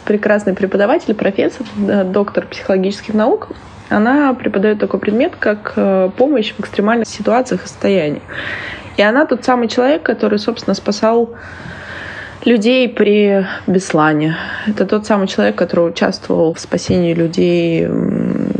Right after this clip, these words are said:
я думаю, все помнят "Зимнюю вишню" и, м, различные другие ситуации. То есть, в общем-то, это та группа, та команда, которая выезжает вот в то самое пекло. И она сказала одну интересную вещь.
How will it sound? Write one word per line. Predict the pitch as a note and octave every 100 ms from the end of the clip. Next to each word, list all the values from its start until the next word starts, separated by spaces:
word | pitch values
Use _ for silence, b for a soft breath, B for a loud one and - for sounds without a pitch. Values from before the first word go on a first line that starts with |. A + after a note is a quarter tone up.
| -
я | F3
думаю, | E3+ E3
все | E3 F3+
помнят | F3 F3 E3 D#3+ D#3+
"Зимнюю | E3 E3 D#3+ D#3+
вишню" | F#3 A3+ - - G3+ F#3 F3+ F3 -
и, | - E3 D#3+ -
м, | A#2 E2 - - - - -
различные | - E3+ E3+ - D#3+
другие | F3 F#3+ C4+
ситуации. | C4+ G#3+ E3+ -
То | -
есть, | F#3
в | A#3+
общем-то, | B3 G#3 G3+
это | F#3 F#3
та | F#3+ G3+
группа, | F3 F#3+ D4 -
та | G#3 G#3
команда, | - F3 D#3+ D#3 -
которая | - G#3+ A#3
выезжает | F3+ F3 F3 G3 A3 G3+ - B B B -
вот | E3+
в | -
то | - G3+
самое | G3+ E3 E3 E3
пекло. | - C#3+ - G#3 F#3 - B B B B B
И | F#3+
она | A#3
сказала | D4 C4 B3+
одну | A3+ B3
интересную | A#3+ - A#3+ A#3+ A#3+
вещь. | C4 A4 -